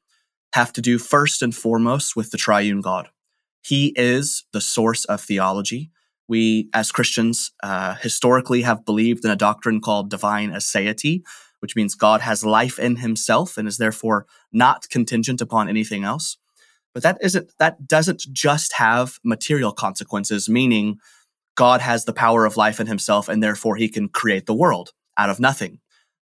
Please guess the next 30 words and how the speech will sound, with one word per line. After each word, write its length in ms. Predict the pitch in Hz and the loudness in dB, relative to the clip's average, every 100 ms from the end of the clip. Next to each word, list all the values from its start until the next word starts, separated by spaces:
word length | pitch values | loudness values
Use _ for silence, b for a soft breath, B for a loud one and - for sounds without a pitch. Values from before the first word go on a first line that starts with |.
| - | 2
But 100 | 127 | 2
I 80 | 143 | 4
think 140 | 202 | 2
it 100 | 190 | 2
also 240 | - 147 156 | 2 2 0
has 240 | 127 107 | 0 0
intellectual 800 | - 120 113 104 101 - 139 147 | 0 -2 -2 -2 -2 -2 -2 -2
consequences. 840 | - 143 151 151 151 156 202 - - b b b | 0 -2 -2 -2 -2 -2 -4 -6 -10 b b b
God 240 | - 120 123 | 4 6 6
has 260 | 127 117 113 | 2 0 2
life 260 | 110 117 | 0 0
in 120 | 120 | -4
himself 520 | 113 107 - 110 113 - | -2 -4 -2 0 0 -2
and 100 | 110 | -4
is 140 | 98 | -2
therefore 420 | 113 110 - 110 | -2 -2 0 0
not 280 | 110 139 - | 4 4 4
just 200 | 151 - | -4 -4
the 80 | 117 | -4
principle 460 | - 127 123 120 | 0 0 -2 -4
and 160 | 107 101 | -6 -4
source 400 | - 113 104 - b b _ - | -2 0 0 -6 b b _ -6
of 160 | 110 | -2
material 640 | 113 202 - 247 160 107 | 0 0 0 2 2 0
realities, 760 | 101 98 92 87 - 92 90 - _ _ | -2 -4 -4 -6 -10 -8 -8 -10 _ _
but 140 | - - | -10 2
also 360 | 139 156 139 | 2 4 2
intellectual 720 | 120 120 117 110 131 - 113 95 | 2 0 2 0 0 0 -2 -2
realities. 720 | 95 92 73 - 69 - - _ _ _ | -8 -10 -12 -14 -12 -12 -12 _ _ _
He 380 | - 165 160 151 | 0 2 2 2